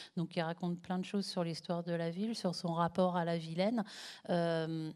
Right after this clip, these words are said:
après, moi, je ne connais pas suffisamment cette histoire-là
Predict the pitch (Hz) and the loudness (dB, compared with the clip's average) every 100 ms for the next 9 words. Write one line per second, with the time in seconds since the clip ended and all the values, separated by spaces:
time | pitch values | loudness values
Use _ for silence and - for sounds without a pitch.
0 | - 165 - 208 202 180 175 175 185 190 | -4 -6 -2 2 2 2 2 0 0 0
1 | 175 165 160 - 202 196 196 190 - - | -2 -4 -6 -2 0 2 0 -2 -4 -10
2 | 202 - 208 196 196 196 185 180 - 196 | -10 -6 0 0 2 0 -4 -6 -2 0
3 | 180 185 185 | 4 6 4